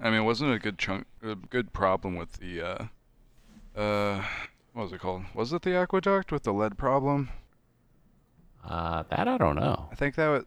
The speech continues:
Speaker 1: I think that was part of what screwed up the Roman Empire, if I recall. Uh, maybe it was exaggerated, though. Let's look it up. Roman Empire.
Speaker 2: Yeah, I know for a fact, like,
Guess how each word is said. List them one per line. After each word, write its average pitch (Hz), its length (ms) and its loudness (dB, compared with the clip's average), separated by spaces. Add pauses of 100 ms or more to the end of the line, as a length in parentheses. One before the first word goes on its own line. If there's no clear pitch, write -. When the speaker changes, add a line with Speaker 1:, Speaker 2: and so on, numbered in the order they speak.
Speaker 1:
I 120 80 -4
think 160 200 -4
that 175 100 2
was 147 180 4 (160)
part 117 380 0 (380)
of 107 420 2 (140)
what 104 240 0 (340)
screwed 101 480 0
up 98 160 2 (120)
the 104 120 -4
Roman 101 320 0
Empire, 101 680 0 (1080)
if 98 160 -8
I 98 60 2
recall. 98 680 -2
Uh, 101 100 -4 (220)
maybe 101 220 -4
it 90 60 -2
was 87 200 -4
exaggerated, 82 680 -4
though. 95 260 0 (1600)
Let's - 100 -16
look 175 80 -8
it 175 60 2
up. - 140 2 (440)
Roman 123 220 -6
Empire. 95 720 -8 (680)
Speaker 2:
Yeah, 107 200 2
I 107 120 8
know 143 760 6
for 110 180 0
a 92 40 -2
fact, - 640 2
like, 85 200 2